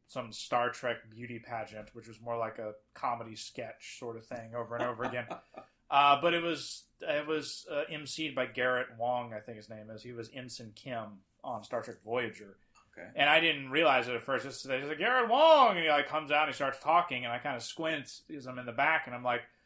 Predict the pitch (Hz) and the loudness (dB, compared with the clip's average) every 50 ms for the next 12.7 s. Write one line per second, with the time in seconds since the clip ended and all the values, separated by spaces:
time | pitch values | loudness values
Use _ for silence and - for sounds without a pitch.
0 | _ _ _ _ _ _ _ _ _ - - - 254 302 339 339 - 180 180 180 | _ _ _ _ _ _ _ _ _ -20 -14 -6 -2 -2 0 -2 -2 -6 -4 -4
1 | 196 185 - - 214 220 226 220 - - - 147 127 117 120 123 170 226 277 240 | -2 -4 -4 -4 -4 -4 -4 -6 -10 -10 -6 -4 -2 -2 -2 -2 -2 0 2 2
2 | 208 208 214 220 220 254 294 370 453 466 427 480 587 605 508 208 160 143 - 156 | 4 6 6 4 6 4 0 2 2 2 6 8 8 10 12 12 10 10 8 4
3 | 165 160 170 170 185 190 202 247 294 311 - 349 359 320 311 349 349 339 392 349 | 4 4 6 6 4 4 4 2 0 0 0 0 0 0 -2 -4 -6 -4 -6 -8
4 | - - _ _ _ - - 180 185 196 190 190 175 - - 123 120 123 131 127 | -10 -10 _ _ _ -6 0 2 2 2 2 0 -6 -6 -4 -4 -2 -2 -2 -4
5 | 123 123 127 123 120 120 120 117 - _ _ _ _ - 143 127 127 120 113 113 | -6 -6 -6 -4 -2 -2 -4 -4 -6 _ _ _ _ -14 -14 -12 -8 -8 -6 -4
6 | 110 107 110 117 117 113 107 113 107 98 - - 107 107 110 104 101 101 - - | -4 -4 -4 -4 -6 -8 -10 -14 -12 -12 -10 -8 -6 -6 -6 -6 -8 -10 -12 -12
7 | 120 113 110 104 117 120 117 - - - 123 117 110 110 107 101 113 117 117 117 | -6 0 0 0 2 0 -4 -4 -2 0 0 2 2 0 -4 -6 -2 -2 -2 -2
8 | 110 107 - 120 107 104 107 101 _ _ _ _ _ - - 101 117 113 113 110 | -2 -8 -10 -6 -4 -4 -4 -6 _ _ _ _ _ -18 -12 -8 -6 -6 -6 -6
9 | - - 120 117 110 104 104 107 104 110 117 110 104 110 107 110 110 104 110 113 | -6 -8 -8 -8 -8 -10 -14 -12 -10 -8 -8 -8 -8 -10 -12 -14 -16 -18 -16 -16
10 | 107 101 101 - - - _ _ _ - 139 123 117 113 113 110 110 - - 123 | -16 -14 -12 -14 -14 -14 _ _ _ -16 -12 -8 -6 -6 -6 -6 -8 -6 -2 0
11 | 113 113 110 107 110 110 104 117 110 110 107 107 - - - - 101 92 90 87 | 0 0 0 -4 -8 -12 -14 -12 -12 -10 -12 -12 -12 -14 -14 -14 -14 -16 -18 -20
12 | 85 90 95 - - - 117 113 110 - - 113 - | -20 _ _ -20 -16 -14 -14 -14 -14 -12 -14 -16 -16